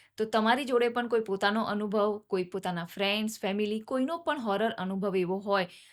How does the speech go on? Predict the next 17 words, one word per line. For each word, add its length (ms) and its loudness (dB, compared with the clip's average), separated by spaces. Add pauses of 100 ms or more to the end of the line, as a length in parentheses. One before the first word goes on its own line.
(140)
તો 100 -2
તમે 320 2
મને 220 2
નીચે 360 0
મેન્શન 420 -2
કરેલી 420 -2
મેલ 340 2
આઈ 140 2
ડી 240 0 (360)
કે 100 2
પછી 400 -2
Instagram-માં 720 0
તમે 200 -6
મેસેજ 440 -4
કરી 220 -4
શકો 300 -4
છો, 260 -6